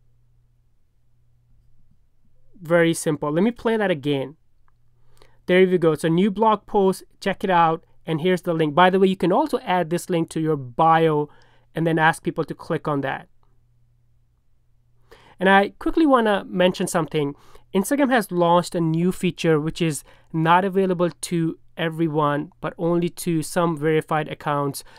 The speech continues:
But I'm sure they're gonna roll it out to the global audience very soon. With your story, you can actually add clickable links. That would be really cool. So let's go back.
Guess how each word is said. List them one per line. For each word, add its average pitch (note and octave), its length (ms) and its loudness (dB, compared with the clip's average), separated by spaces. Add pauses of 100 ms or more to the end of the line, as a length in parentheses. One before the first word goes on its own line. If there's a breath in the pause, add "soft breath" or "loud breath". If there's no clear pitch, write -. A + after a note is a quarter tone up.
(100)
But - 100 -4
I'm D#3+ 80 0
sure F#3 240 0
they're F#3 80 0
gonna F#3+ 180 2
roll E3+ 240 0
it E3+ 100 -2
out D#3+ 280 0
to D3+ 320 -4
the D3 160 -8
global D#3 460 -2
audience D3 420 -4
very D3+ 380 -2
soon. C#3 400 -4 (580 soft breath)
With F3 340 2
your B3+ 160 4
story, F#3+ 420 4
you F3+ 160 -2
can F3 240 -2
actually F3 580 -6
add E3 360 -2
clickable D#3 720 -4
links. D3 800 -8 (720)
That D#3 280 0
would D#3+ 140 -4
be D3+ 120 -2
really D3 600 -2 (140)
cool. C#3+ 340 -6 (460 soft breath)
So F#3 440 4
let's F#3+ 320 -2
go B3 240 0
back. F#3 580 -2